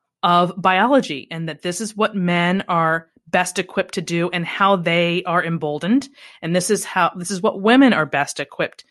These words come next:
to do and what emboldens them. It does not mean that men, fathers can't change diapers or take care of babies while mom goes and do,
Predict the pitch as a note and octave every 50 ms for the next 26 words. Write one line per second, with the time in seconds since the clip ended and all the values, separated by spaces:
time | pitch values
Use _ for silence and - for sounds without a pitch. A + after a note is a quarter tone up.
0 | _ _ - - F3+ C#3+ D3+ C#3+ C3+ C3+ - D#3+ D#3 D#3 D3 D#3+ F3 - F#3+ F3+
1 | E3+ D#3 C#3+ D#3 D3+ D#3 E3 E3 D#3+ D3+ D3 D3+ F3+ F#3+ E3+ D3 C#3+ - - -
2 | - _ _ _ - D#3+ C3 C3 C3+ C3+ C#3 E3+ - - A3+ A#3 A#3 A#3 A#3+ B3
3 | - A3 A3 A3 G#3+ A3 A#3 A#3 A#3+ - - G3+ G3 G3 G#3+ G#3+ G#3+ - - A3+
4 | A3+ A3+ - - A3+ A3 A3+ G#3+ A3 - G#3 G#3 G#3+ G#3+ A3 G#3+ A3 A3 A3 -
5 | _ _ _ _ _ _ _ _ _ _ - - D3+ - - E3+ F3+ F3 - A3
6 | G#3 G#3+ F#3+ F#3+ F#3 F3+ F#3+ G3+ G3+ F#3 F3 D#3 D#3+ D#3 D#3 D#3 D#3+ F3 F#3 E3+
7 | F3 F3 F3 E3+ F#3+ F3+ F3 F#3